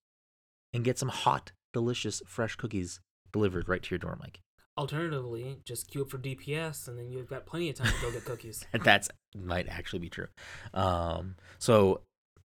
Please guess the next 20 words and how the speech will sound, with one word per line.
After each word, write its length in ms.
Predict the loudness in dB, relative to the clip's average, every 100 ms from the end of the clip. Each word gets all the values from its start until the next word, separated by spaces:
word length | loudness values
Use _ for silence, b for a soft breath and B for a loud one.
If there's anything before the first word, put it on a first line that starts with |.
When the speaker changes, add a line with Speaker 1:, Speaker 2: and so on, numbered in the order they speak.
| _ _ -4 -4 -4 -10 -4
Speaker 1:
thank 240 | 0 0 0
you 100 | -2
to 260 | -2 0
our 100 | 2
friends 320 | 0 0 0 -2
at 80 |
Goodnight 260 | -2 -2 0
Fatty 200 | 0 0
for 100 | 0
sponsoring 440 | 2 4 4 2
this 140 | 0 0
episode 240 | -2 0
of 80 | 0
the 60 | 2
Pest 200 | 0 2
Control 220 | 0 0
Podcast. 480 | 0 0 -2 -4 -4
And, 180 | -2 0
uh, 160 | 0 0
yeah, 180 | 0 0